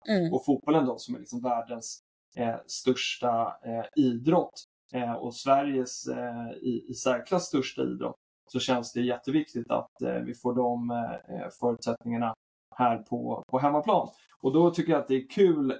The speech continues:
Speaker 2: när det kommer liksom ett, ett bolag då som också,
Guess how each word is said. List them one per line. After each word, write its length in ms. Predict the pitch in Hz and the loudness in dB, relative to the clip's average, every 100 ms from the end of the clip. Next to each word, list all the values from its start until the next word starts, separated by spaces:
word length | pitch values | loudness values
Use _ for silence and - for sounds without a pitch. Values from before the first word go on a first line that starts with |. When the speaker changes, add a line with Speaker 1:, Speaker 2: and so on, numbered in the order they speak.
| - | -4
Speaker 2:
när 460 | 139 131 127 123 117 _ _ - | 0 2 2 0 -4 _ _ -2
det 100 | 131 | 0
kommer 420 | 139 131 123 120 | 4 2 2 -4
liksom 500 | 117 - 123 120 123 | -4 -4 -4 -4 -8
ett, 380 | - 131 - - | -8 -10 -10 -10
ett 100 | 117 | -2
bolag 420 | 123 123 120 120 | 0 0 0 -4
då 140 | 120 | -6
som 200 | - 127 | -8 -6
också, 360 | 123 - 127 | -6 -6 -6